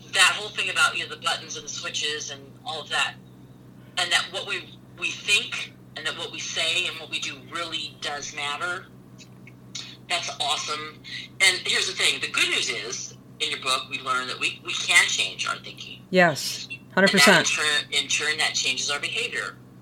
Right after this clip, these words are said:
Speaker 2: Yep.
Speaker 1: So,
Speaker 2: Yep, and
Speaker 1: honestly,
Speaker 2: rewire the
Speaker 1: my
Speaker 2: brain.
Speaker 1: heart feels like if the general population learned about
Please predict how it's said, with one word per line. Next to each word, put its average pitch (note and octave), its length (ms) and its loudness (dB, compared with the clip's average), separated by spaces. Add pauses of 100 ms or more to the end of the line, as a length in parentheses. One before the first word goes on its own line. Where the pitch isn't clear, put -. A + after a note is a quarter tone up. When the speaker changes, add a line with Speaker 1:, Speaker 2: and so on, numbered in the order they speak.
(220)
Speaker 2:
Yep. G3+ 180 10 (260)
Speaker 1:
So, - 340 -2 (440)
Speaker 2:
Yep, F3 180 2
and F3 120 8
Speaker 1:
honestly, G3+ 220 10
Speaker 2:
rewire G3+ 140 10
the F#3 120 4
Speaker 1:
my F3 200 6
Speaker 2:
brain. C#3+ 100 2
Speaker 1:
heart - 180 6 (140)
feels - 240 -2
like - 180 2
if - 160 -6
the D3+ 60 -6
general E3+ 300 2
population C#3+ 640 0
learned C3+ 180 0
about C#3 280 2